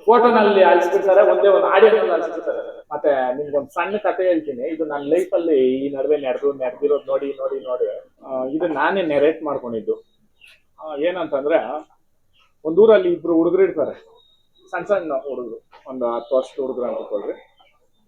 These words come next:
ಅವರು ಒಬ್ಬ ಬಂದ್ಬಿಟ್ಟು ಸಾವ್ಕಾರನ್ ಮಗ, ಒಬ್ಬ ಬಂದ್ಬಿಟ್ಟು ಬಡವನ್ ಮಗ. But ಸ್ಕೂಲಲ್ಲಿ ಓದ್ತಾ ಇರೋ ಕಾರಣಕ್ಕೆ ಅವ್ರು ಸಾವ್ಕಾರ ಬಡವರು ಅನ್ನೋ ಭೇದ ಭಾವ ಇರಲ್ಲ, ಇಬ್ರು ಫ್ರೆಂಡ್ಸ್,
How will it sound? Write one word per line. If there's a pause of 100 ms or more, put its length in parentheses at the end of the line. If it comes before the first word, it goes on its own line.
(120)
ಅವರು (200)
ಒಬ್ಬ
ಬಂದ್ಬಿಟ್ಟು
ಸಾವ್ಕಾರನ್
ಮಗ, (800)
ಒಬ್ಬ
ಬಂದ್ಬಿಟ್ಟು
ಬಡವನ್
ಮಗ. (180)
But
ಸ್ಕೂಲಲ್ಲಿ
ಓದ್ತಾ
ಇರೋ
ಕಾರಣಕ್ಕೆ
ಅವ್ರು
ಸಾವ್ಕಾರ
ಬಡವರು
ಅನ್ನೋ
ಭೇದ
ಭಾವ
ಇರಲ್ಲ,
ಇಬ್ರು
ಫ್ರೆಂಡ್ಸ್,